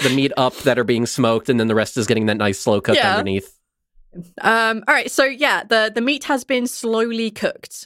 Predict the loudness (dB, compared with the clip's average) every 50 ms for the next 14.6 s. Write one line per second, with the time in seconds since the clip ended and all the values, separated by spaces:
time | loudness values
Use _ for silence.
0 | -8 -4 -2 -2 0 -2 -2 -4 -6 -6 -8 -8 -10 -10 -12 _ _ _ _ _
1 | _ _ _ _ -2 -2 0 -2 -4 -4 -2 -2 0 0 0 -2 -2 -2 -2 -2
2 | -2 0 0 0 -2 -2 -4 -6 -4 -2 -2 -2 -2 -2 -2 0 0 0 0 0
3 | -2 -4 -4 -4 -4 -4 -2 -2 -4 -2 -2 -2 -2 -2 -2 -4 -4 -4 -6 -6
4 | -6 -4 -4 -6 -6 -6 -8 -8 -6 -6 -6 -6 -10 -16 -20 _ _ _ _ _
5 | _ _ _ _ _ _ _ 0 2 2 2 0 0 -2 -4 -6 -6 -8 -10 -12
6 | -14 -16 -18 -20 -20 _ _ _ _ _ _ _ _ _ _ _ _ _ _ _
7 | _ _ _ _ _ _ _ -2 0 2 4 4 2 2 2 2 2 2 2 2
8 | 2 2 2 0 -2 -2 -2 0 0 2 2 2 2 2 0 0 0 2 2 0
9 | 0 0 0 2 2 2 2 2 0 0 0 2 2 2 0 0 -2 0 0 2
10 | 2 2 2 2 0 0 0 0 0 0 0 0 -2 -4 -8 _ _ -2 -2 -2
11 | -4 _ _ _ _ -2 0 2 2 2 2 2 0 0 0 -2 -4 -2 0 0
12 | 0 2 2 0 0 2 0 -2 0 2 0 0 2 2 0 2 2 2 2 0
13 | 2 0 0 0 0 -2 0 0 0 0 0 0 0 0 0 0 -2 -2 -2 -2
14 | -2 0 0 0 -2 -2 -4 -4 -6 -8 -10